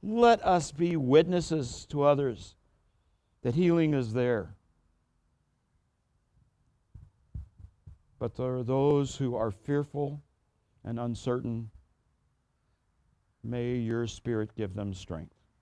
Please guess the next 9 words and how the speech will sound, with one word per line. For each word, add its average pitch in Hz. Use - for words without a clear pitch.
Rename 135
us, 147
Lord, 143
faithful 120
and 101
citizens 120
of 101
your 117
kingdom, 98